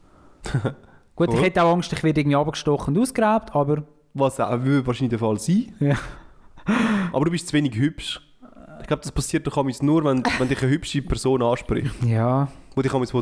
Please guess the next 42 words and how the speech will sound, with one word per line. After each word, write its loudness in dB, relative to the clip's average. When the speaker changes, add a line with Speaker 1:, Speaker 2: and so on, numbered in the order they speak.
Speaker 1:
so 2
anlockt 0
und -8
sagt -8
so, 0
«Hey, 2
komm -6
doch, -8
komm 2
doch -2
auf 0
einen -4
Kaffee -2
mit, 0
noch 0
schnell.» 0
Speaker 2:
Willst, -4
willst -4
du 2
Model 2
werden? 2
Weißt 2
du, -8
bei 0
mir, 4
schau. 2
Ich -2
habe 0
so -2
eine 2
Modelagentur, 2
oder? 2
Du -4
bist -2
mega 2
Speaker 1:
<laughs> 2
Speaker 2:
hübsch, -2
ich -10
kann 0
dich -4
gross 2
rausbringen. 0